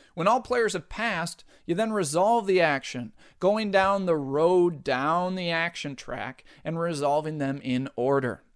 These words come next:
If more than one cowboy is on a square, then at that point they duel to see who gets to do that action. The final actions on the road involve converting some of your money into victory points. Then all the players will get some more cowboys,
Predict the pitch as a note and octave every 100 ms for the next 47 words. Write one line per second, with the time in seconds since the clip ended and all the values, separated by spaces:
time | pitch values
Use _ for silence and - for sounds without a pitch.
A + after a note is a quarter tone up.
0 | - - - D3 D#3+ F#3+ F3 E3 F3+ F3
1 | F3 G#3 G3+ D3+ C3+ C3+ C3+ B2 - -
2 | A#2 A#2 D3 - - D#3+ F3 F3+ G#3+ A3+
3 | G#3 G#3 G#3 G3 D3+ - F#3+ A#3+ D#3+ A#2
4 | G#2 C#3+ - D#3+ D#3 C#3 G#3 A3 A3 G#3
5 | E3+ E3 G3 D#3 B2 A2+ G2 - - -
6 | - _ - D3+ G#3 B3 G#3+ D#3+ D#3 -
7 | D3 C#3+ C#3 C3 C3 D3+ E3 D3 D3 D3+
8 | D3 C#3+ C#3+ E3+ F#3 F3 D#3+ E3+ E3+ D3+
9 | D#3 A3 G#3 G3 F#3+ F3+ A3+ - G#3 E3
10 | - C#3 A#2+ - - _ _ _ - -
11 | _ - A3 A#3+ A#3 G3 G#3+ A3+ - A3
12 | G#3+ - E3 E3 G3 - E3+ G3+ A#3 A#3+
13 | A3+ A3 D#3+ C3 D#3 A#3 -